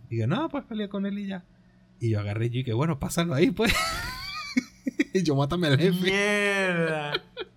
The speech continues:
Speaker 1: <laughs> Y le di el control a mi hermanita. Y claro, yo era así mirando al lado cómo lo mataba. Y yo dije, "Mierda, marico, no, no puedo, no puedo".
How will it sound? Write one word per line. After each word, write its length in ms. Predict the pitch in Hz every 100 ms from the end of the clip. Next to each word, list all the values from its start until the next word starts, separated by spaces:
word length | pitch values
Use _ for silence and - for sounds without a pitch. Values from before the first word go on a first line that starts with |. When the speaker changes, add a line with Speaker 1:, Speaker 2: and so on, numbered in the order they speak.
| _ _
Speaker 1:
<laughs> 680 | - - - 220 262 277 247
Y 80 | 359
le 120 | 196
di 80 | 175
el 60 |
control 420 | 175 185 190 185 170
a 40 |
mi 100 | 185
hermanita. 680 | 190 180 151 147 165 170 180 156 - - - 233 -
Y 180 | - 139
claro, 540 | 139 151 147 123 120 - _ _ -
yo 180 | 127 117
era 100 | 110
así 140 | 120
mirando 380 | 123 131 127 135
al 120 | 135
lado 220 | 139 139
cómo 240 | 139 135 143
lo 120 | 147
mataba. 520 | 127 110 135 143 127 -
Y 120 | 117
yo 40 | 110
dije, 260 | 107 110
"Mierda, 320 | 101 117 127 110
marico, 340 | 110 120 127
no, 160 | 107 139
no 120 | 110
puedo, 480 | - 139 127 110 147
no 240 | 120 113 113
puedo". 360 | 143 123 120